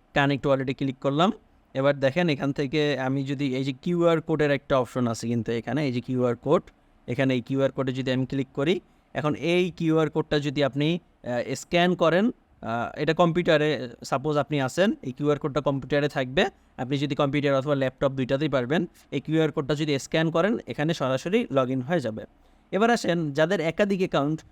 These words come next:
তারা কীভাবে এখানে log in করবেন? অনেকের দুইটা অ্যাকাউন্ট থাকতে পারে না, একটা নিজের, একটা ফ্যামিলি অন্য কাউকে করে দিছে, then তারা কী করবেন? আগে চলে যাবেন এই যে Bitget-এ, Bitget-এ যাওয়ার পর এখান থেকে অ্যাকাউন্ট সিলেক্ট করবেন।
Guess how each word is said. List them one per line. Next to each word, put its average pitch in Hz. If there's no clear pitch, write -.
তারা 190
কীভাবে 156
এখানে 131
log 135
in 139
করবেন? 143
অনেকের 160
দুইটা 160
অ্যাকাউন্ট 160
থাকতে 160
পারে 170
না, 175
একটা -
নিজের, 151
একটা 143
ফ্যামিলি 143
অন্য 139
কাউকে 147
করে 185
দিছে, 143
then 151
তারা 185
কী 196
করবেন? 170
আগে 143
চলে 185
যাবেন 190
এই 139
যে 135
Bitget-এ, 143
Bitget-এ 165
যাওয়ার 165
পর 202
এখান 180
থেকে 208
অ্যাকাউন্ট 165
সিলেক্ট 147
করবেন। 113